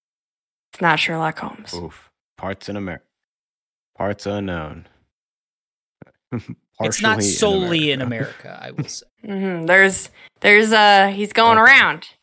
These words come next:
Speaker 1: Going, going around.
Speaker 2: Yeah, you're going around town. All right,
Speaker 1: Mm-hmm.
Speaker 2: I'm gonna
Speaker 1: He's a spy. He's an
Speaker 2: Is it a
Speaker 1: international
Speaker 2: comedy
Speaker 1: spy.
Speaker 2: movie?
Speaker 3: Did you ask if it was a comedy movie, Toma?
Speaker 1: He did.
Speaker 3: It is a, it is a comedy movie.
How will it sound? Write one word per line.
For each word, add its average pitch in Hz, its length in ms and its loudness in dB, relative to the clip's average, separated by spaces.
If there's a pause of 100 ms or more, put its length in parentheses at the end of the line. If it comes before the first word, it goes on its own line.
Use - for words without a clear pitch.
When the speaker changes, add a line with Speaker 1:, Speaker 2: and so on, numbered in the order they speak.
(1040)
Speaker 1:
Going, 202 420 -6 (120)
going 208 280 -4
around. 185 320 -2
Speaker 2:
Yeah, 85 280 -4 (100)
you're - 120 -14
going 110 240 -6
around 101 280 -6
town. 82 340 -14 (180)
All 98 60 -12
right, 92 340 -6
Speaker 1:
Mm-hmm. - 100 -18
Speaker 2:
I'm 113 120 -4
gonna 104 220 -4
Speaker 1:
He's 95 100 -6
a - 40 -4
spy. 180 440 0
He's 185 140 -2
an 214 80 2
Speaker 2:
Is - 0 -
it 233 60 -2
a 311 40 4
Speaker 1:
international 226 840 2
Speaker 2:
comedy 131 540 0
Speaker 1:
spy. 82 60 -6
Speaker 2:
movie? 78 480 -6 (880)
Speaker 3:
Did 143 160 -8
you 147 160 -2
ask 160 280 -2
if 151 100 -10
it 151 40 -4
was 135 140 -6
a 135 80 -4
comedy 170 440 -6
movie, 113 280 -6
Toma? 110 460 -14 (2000)
Speaker 1:
He - 160 -8
did. - 100 0
Speaker 3:
It 143 60 0
is 123 160 -4
a, 110 180 -12
it 147 160 -2
is 127 160 -4
a 120 80 -2
comedy 107 380 -6
movie. 104 280 -16